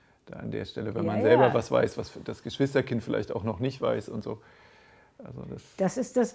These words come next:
Speaker 2: bringt auch wirklich durcheinander. Und dann ist so ein bisschen die Verkehrung, dass heute dann die Geschwisterkinder die Schwierigen werden und die anderen,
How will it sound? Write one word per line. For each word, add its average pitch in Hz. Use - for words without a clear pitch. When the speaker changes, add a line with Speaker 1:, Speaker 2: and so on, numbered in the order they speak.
Speaker 2:
bringt 269
auch -
wirklich 285
durcheinander. 285
Und 175
dann 202
ist 247
so 277
ein 262
bisschen 277
die 269
Verkehrung, 285
dass 269
heute 269
dann 247
die 240
Geschwisterkinder 262
die 240
Schwierigen 240
werden 233
und 226
die 226
anderen, 226